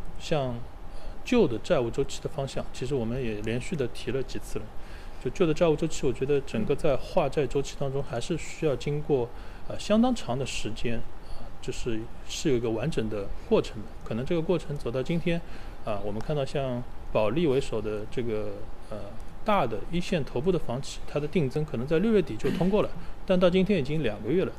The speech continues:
他们定增其实还是没有实质性的启动。所以我觉得整个过程可能会比我们想象的，呃，更加漫长一点。所以在这边，如果说你在旧的债务周期里面，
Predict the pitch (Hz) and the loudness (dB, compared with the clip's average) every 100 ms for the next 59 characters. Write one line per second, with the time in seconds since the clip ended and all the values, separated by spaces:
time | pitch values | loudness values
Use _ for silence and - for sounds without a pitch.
0 | - 170 185 151 - 165 170 165 - - | -2 0 2 2 2 2 2 0 -2 -2
1 | 165 - 123 - 220 135 110 - 127 131 | -4 -2 -2 4 4 4 0 -2 -4 -2
2 | 123 - - 110 104 - - - - - | -2 -4 -4 -6 -6 -6 -6 -8 -8 0
3 | 190 139 156 180 - 117 147 - 185 143 | 2 2 4 2 2 0 0 2 2 2
4 | 143 110 120 165 - 143 131 143 117 107 | -4 -2 -2 -2 -2 -2 0 -2 -4 -4
5 | 151 139 120 113 - - - 113 110 - | -2 0 0 -2 -6 -8 -6 -4 -4 -2
6 | 156 156 151 160 190 139 107 107 - - | 0 0 0 0 0 -2 -2 0 0 0
7 | - - 143 151 123 165 151 170 180 143 | -4 0 2 2 2 0 2 2 2 2
8 | 117 92 104 110 - 131 107 147 131 117 | 0 0 -2 -2 -4 -4 -2 0 0 -2
9 | - 233 123 107 - - 123 110 120 - | 0 0 0 -2 -4 -2 0 0 -4 -4
10 | - 117 | -4 -4